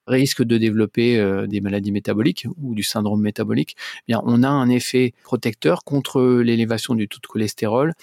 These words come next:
et contre l'insulinorésistance. Donc du coup, euh, bon, c'était, euh, un pari qu'on a fait et qui vraiment s'est conclu par une observation très intéressante au plan scientifique. On est en train de rédiger pour publication.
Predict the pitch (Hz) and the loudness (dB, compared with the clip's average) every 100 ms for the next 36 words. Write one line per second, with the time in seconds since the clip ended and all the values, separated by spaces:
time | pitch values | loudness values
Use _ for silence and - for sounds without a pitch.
0 | - - - _ 120 131 120 113 120 117 | -18 -18 -20 _ -2 0 -2 -2 -2 0
1 | 107 - 110 113 107 107 104 - 95 - | -2 -4 -2 -2 -2 -4 -6 -8 -12 -12
2 | - 127 110 110 - - 147 127 101 - | -14 -10 -8 -8 -6 2 4 4 2 -4
3 | - - 120 - 123 117 107 - 117 113 | -8 -4 -2 2 2 2 -2 -4 -6 -4
4 | 113 120 160 220 - 107 107 107 123 165 | -2 2 2 0 -4 -4 -4 -2 -2 0
5 | 190 - 117 117 113 - 110 107 113 139 | -2 -2 0 0 -2 -6 -4 -2 0 2
6 | 147 - - - 113 127 127 107 110 107 | 0 -2 -8 -4 -2 -2 -2 -2 0 0
7 | - 123 113 110 135 135 - - 135 120 | -2 -2 -2 -2 -2 -2 -4 -6 -2 -2
8 | 110 120 117 - 120 113 104 113 - 113 | -2 -4 -6 -4 -6 -6 -8 -10 -8 -8
9 | - - 104 - _ - 117 107 104 113 | -10 -10 -12 -12 _ -6 -2 -2 -2 -2
10 | 104 113 113 110 123 - 104 - 107 107 | 0 0 0 0 0 0 -8 -4 -6 -8
11 | 113 | -14